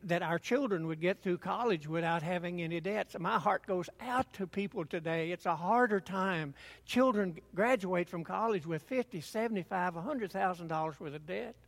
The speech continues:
They're gonna spend the rest of their life paying that off. We were able to get our kids graduated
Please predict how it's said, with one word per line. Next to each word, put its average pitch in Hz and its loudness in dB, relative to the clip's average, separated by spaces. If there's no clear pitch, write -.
They're 262 4
gonna 214 4
spend 185 -2
the - -8
rest 202 0
of 190 -4
their 175 0
life 190 -2
paying 170 -4
that 160 0
off. 190 -4
We 190 0
were 175 2
able 180 4
to 160 -4
get 170 -2
our 170 0
kids 170 -2
graduated 160 -4